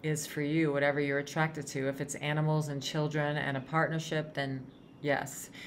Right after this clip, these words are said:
If it's money, if it's nature, if it's, you know, whatever it is for you,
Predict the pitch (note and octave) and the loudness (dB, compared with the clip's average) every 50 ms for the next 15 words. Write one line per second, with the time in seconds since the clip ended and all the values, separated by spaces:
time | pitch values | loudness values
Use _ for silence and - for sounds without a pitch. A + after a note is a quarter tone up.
0 | - - - - E3 D#3+ D#3+ E3 D#3+ - - D#3 D#3 D#3 D#3+ D#3+ D#3+ D#3+ D#3+ D#3+ | -16 -14 -6 -2 0 2 2 2 2 2 2 4 6 6 8 8 6 6 6 6
1 | D#3+ D#3+ D3 D3+ - D3 C3 C#3 - - D3+ D3+ D3+ D#3 D#3 D#3 - E3+ D#3 D3+ | 4 4 2 2 0 -2 -4 -4 -4 -2 2 4 4 4 4 2 2 2 2 4
2 | D3+ D3 C#3+ - D3 C3+ D3 D3 C#3 - - - - - - - - - - - | 4 4 2 0 0 0 -2 -2 -4 -4 -8 -12 -12 -12 -14 -18 -20 -20 -20 -20
3 | - - - - - - - C#3+ C#3+ C3+ C3 C3 C3 C3 B2+ - - - - - | -20 -20 -20 -20 -18 -12 -8 -6 -4 -2 -2 -2 -4 -6 -8 -10 -12 -16 -20 -20
4 | - - - - - - - - - - - - - - - D3+ D3+ F3 F#3 F#3 | -20 -20 -20 -20 -20 -20 -20 -20 -20 -20 -20 -20 -18 -10 2 6 8 10 12 12
5 | F#3 F#3+ F#3 F#3 F3 E3 D#3+ D#3+ D#3 D#3+ - - D#3+ D3+ D3+ D3+ D3+ D3 C#3 - | 12 12 12 10 8 8 8 4 2 0 -4 -2 -2 0 0 0 0 -2 -2 -2
6 | - - | -4 -6